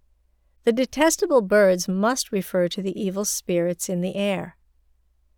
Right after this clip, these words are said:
Let's look at another passage that mentions birds in a metaphorical sense. Daniel four records the second dream of King Nebuchadnezzar of Babylon. Daniel warned King Nebuchadnezzar about this dream.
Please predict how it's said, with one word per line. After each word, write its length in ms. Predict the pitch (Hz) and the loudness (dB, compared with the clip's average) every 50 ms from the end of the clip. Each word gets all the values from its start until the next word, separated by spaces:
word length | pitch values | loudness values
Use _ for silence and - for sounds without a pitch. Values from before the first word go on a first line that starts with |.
| _ _ _ _ _ _ | _ _ _ _ _ _
Let's 200 | 381 427 - - | 0 0 2 2
look 200 | 427 403 330 - | 2 2 4 4
at 80 | 320 254 | 4 4
another 340 | 247 226 220 220 214 233 220 | 4 4 4 2 2 2 0
passage 680 | - - 220 214 196 196 196 - - 190 185 175 185 | -2 -2 -2 0 0 0 -2 -2 -4 -6 -6 -6 -4
that 180 | - 196 180 - | -2 -2 -2 0
mentions 500 | 208 202 208 214 214 - 254 226 208 - | 0 0 0 0 -2 -2 -2 -2 -4 -4
birds 480 | - - 202 202 196 190 196 185 - | -2 2 4 4 6 4 4 0 -2
in 160 | - - 208 190 | -4 -2 -2 0
a 40 | |
metaphorical 760 | 185 185 190 196 202 190 - - 196 196 190 185 - 208 190 | 0 0 0 0 -2 -2 -2 0 0 0 0 0 -2 -4 -4
sense. 600 | 180 - - - 208 185 175 - - - - - - _ _ _ _ _ _ _ _ _ _ _ _ _ _ _ _ | -2 -2 -2 -2 -2 -2 -2 -4 -6 -10 -10 -10 -12 _ _ _ _ _ _ _ _ _ _ _ _ _ _ _ _
Daniel 400 | - 247 247 262 277 277 285 277 | 2 4 4 4 4 2 2 0
four 480 | 254 - - - - 262 254 226 180 170 | -2 -4 -6 0 2 4 4 4 4 2
records 560 | 170 175 180 - - - 196 190 185 175 - | 0 -2 -6 -4 -2 0 2 2 2 0 -4
the 120 | - 185 175 | -6 -6 -6
second 400 | - - 254 247 - 277 208 185 | -2 -2 -2 -2 -2 -4 -6 -4
dream 320 | - - 180 175 170 170 | -4 -2 -2 -2 -2 -2
of 120 | 175 - | -4 -6
King 280 | - - - 208 196 190 | -6 -4 -2 -2 0 0
Nebuchadnezzar 760 | 185 190 190 196 190 - - 208 190 190 185 170 - 190 190 | 0 -2 -2 -4 -4 -4 -4 -2 -2 -2 -2 -2 -2 -2 -2
of 140 | 190 180 - | -2 -2 -2
Babylon. 640 | - 196 196 202 196 190 180 175 170 - - 202 190 - _ _ _ _ _ _ _ _ _ _ _ _ _ _ _ _ | 0 0 0 2 0 0 -2 -2 -4 -6 -8 -10 -14 -18 _ _ _ _ _ _ _ _ _ _ _ _ _ _ _ _
Daniel 420 | - 180 175 180 180 185 196 202 | 0 2 2 2 4 4 2 2
warned 380 | 196 196 202 240 262 285 277 - | 2 0 0 0 0 0 -2 -2
King 240 | - 240 214 190 185 | -2 -2 0 0 0
Nebuchadnezzar 720 | 185 180 180 190 175 - 202 180 175 180 180 175 185 196 196 | 0 0 0 -2 -2 -2 -2 -2 0 -2 -2 0 0 0 0
about 380 | 185 170 185 185 185 190 - | 0 0 0 0 0 0 -2
this 200 | - 196 185 - | -4 -6 -6 -6
dream. 480 | - - 208 214 226 214 185 170 156 | -4 -2 -2 0 0 0 -2 -4 -6